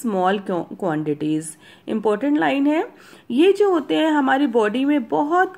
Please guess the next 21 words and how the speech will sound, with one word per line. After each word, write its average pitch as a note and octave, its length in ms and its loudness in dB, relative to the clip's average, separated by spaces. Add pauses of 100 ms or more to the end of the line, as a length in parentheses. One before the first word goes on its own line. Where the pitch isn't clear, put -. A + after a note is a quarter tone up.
कम F#4 240 2
क्वांटिटी G3+ 600 -2
में G3+ 160 -2
ज़रूरी F#3+ 500 -2
होते A3+ 320 0
हैं। C4 140 -2
विटामिन्स C#4+ 560 0
की F#4 100 -2
हमारी D#4+ 240 2
बॉडी D4 320 0
को E4 160 -2
बहुत D#4+ 420 -2
कम C4 200 -2
क्वांटिटी G3 520 -4
में F#3+ 140 -4
ज़रूरत, F#3+ 580 -4
ज़रूरत F#3+ 460 -4
होती G#3+ 260 -4
है। C4+ 140 -4 (840)
There D4 320 0
are D#4 240 2